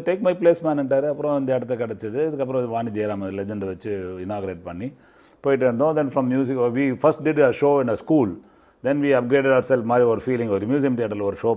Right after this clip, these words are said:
பண்ணோம். அதுக்கப்புறமா ஃபண்ட்ஸ் நிறைய க-, கிடைக்கிறதுக்கு couple of them helped a lot in P M G. அதெல்லாம் மறக்க முடியாது, அந்த ஒரு நல்ல ஒரு கான்செப்ட். So, we jumped to a bigger, uh, place like லேடி ஆண்டாள். லேடி ஆண்டால சி எஸ் கே மாதிரி, சுந்தரம் ஃபைனான்ஸ் மாதிரி பெரிய பெரிய கம்பெனி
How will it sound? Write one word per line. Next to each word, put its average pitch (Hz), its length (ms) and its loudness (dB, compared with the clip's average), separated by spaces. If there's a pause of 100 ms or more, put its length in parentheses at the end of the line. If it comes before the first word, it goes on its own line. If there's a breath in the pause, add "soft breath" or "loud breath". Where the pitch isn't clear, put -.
பண்ணோம். 101 280 -4
அதுக்கப்புறமா 139 520 0 (560)
ஃபண்ட்ஸ் 127 260 -2 (100)
நிறைய 123 240 2 (260)
க-, 104 100 -4 (380)
கிடைக்கிறதுக்கு 113 440 -2 (460)
couple 117 200 0
of 104 100 -4
them 110 120 -2 (240)
helped 117 240 -6 (120)
a - 20 -8 (180)
lot 117 220 2
in 101 140 -8
P 104 160 -4
M 92 100 -8
G. 85 100 -10 (560 soft breath)
அதெல்லாம் 143 240 2
மறக்க 120 240 0
முடியாது, 87 260 -2
அந்த 104 100 -4 (180)
ஒரு 95 120 -2 (340)
நல்ல 107 200 -4
ஒரு 98 140 -6
கான்செப்ட். 95 340 -8
So, 127 60 4 (120)
we 113 100 -2 (400)
jumped 160 300 6
to 147 60 2 (160)
a - 20 0 (100)
bigger, 143 240 4 (280)
uh, 95 160 -2 (120)
place 117 280 0
like 95 180 -4
லேடி 117 240 2
ஆண்டாள். 90 260 -6 (1080 soft breath)
லேடி 135 260 6
ஆண்டால 117 300 4
சி 123 180 -2
எஸ் - 140 -4
கே 113 160 2
மாதிரி, 110 200 0 (200)
சுந்தரம் 110 320 -2
ஃபைனான்ஸ் 101 320 -6
மாதிரி 101 260 -4
பெரிய 113 160 -4
பெரிய 117 180 -4
கம்பெனி 110 220 -6